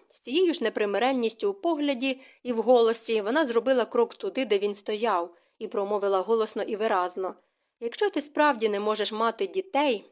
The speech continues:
то для тебе не становить жодної різниці, куди, де, де ти залишиш своє насіння. Чи не правда? І в цьому випадку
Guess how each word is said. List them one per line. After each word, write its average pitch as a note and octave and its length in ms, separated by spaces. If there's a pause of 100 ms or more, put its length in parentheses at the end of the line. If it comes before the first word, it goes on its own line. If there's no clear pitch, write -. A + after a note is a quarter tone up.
(160)
то G#3+ 120
для C#4 200
тебе E4 360
не C4+ 120
становить A#3+ 500
жодної G#3 380
різниці, A3+ 580
куди, A#3+ 540 (280)
де, C4 380 (300)
де A#3 240
ти A3+ 140
залишиш G#3+ 520
своє G3 320
насіння. F3+ 680 (300)
Чи E4+ 160
не F4+ 80
правда? E3+ 520 (260)
І C4 100
в B3+ 40
цьому D4 280
випадку D#4 680